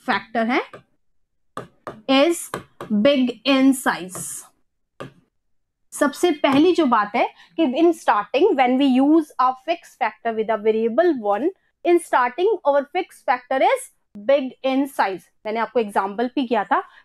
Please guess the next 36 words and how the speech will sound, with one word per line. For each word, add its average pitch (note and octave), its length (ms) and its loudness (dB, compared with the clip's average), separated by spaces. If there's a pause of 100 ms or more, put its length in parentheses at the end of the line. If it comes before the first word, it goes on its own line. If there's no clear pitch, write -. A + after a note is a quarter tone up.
(100)
For F#4 80 4
example, D#4 500 0
we C#4+ 120 -4
just D4 180 -4
take C4 240 -2
a C#4 120 2
room, B3+ 400 0 (640)
ठीक C4 120 -2
है, G#4+ 60 2
स्कूल D#4 360 2
का D4 140 2
एक C#4+ 160 -2
रूम D#4 260 4
ले B3+ 100 4
लेते G#3 240 -4
हैं, F4 100 0 (360)
उसमें E4 260 2
हम F#4 80 4
students F4+ 560 2
को E4+ 160 -2
जब C4 180 0
हम C4 140 -2
variable A#3 360 -2
factor A3 340 -8
के A#3 120 -6
रूप A3 220 -6
में B3 80 -2
entry G#3+ 320 -6
देते G#3 240 -2
हैं, B3 100 0
admission A3 380 -4
देते A3+ 240 0
हैं, A3+ 60 -4
first A3 320 -4
student, G#3+ 420 -8
second, A#3 360 -6